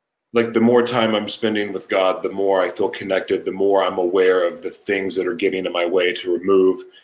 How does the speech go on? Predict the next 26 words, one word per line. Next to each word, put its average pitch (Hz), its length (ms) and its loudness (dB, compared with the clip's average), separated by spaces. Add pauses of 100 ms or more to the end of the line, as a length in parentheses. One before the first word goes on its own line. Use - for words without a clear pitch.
(320)
And 90 580 0 (640)
it's, - 720 2 (800)
it's 110 180 0
changing 113 520 4
my 90 120 2
life. 87 600 2 (280)
And 95 280 0
it's - 340 -6
really 117 360 6
amazing 95 720 -2 (360)
to, 92 420 -2
uh, 80 360 -2 (1200)
to 110 120 2
be 101 140 2
experiencing 92 640 0
this, - 160 -8
but 104 160 2
I'm 98 500 -2
diving 107 400 4
deeper 90 500 -6
and 92 140 -4
I'm, 90 220 -6
I 95 80 0
wanna 95 320 2
know 92 160 4
more. 98 520 4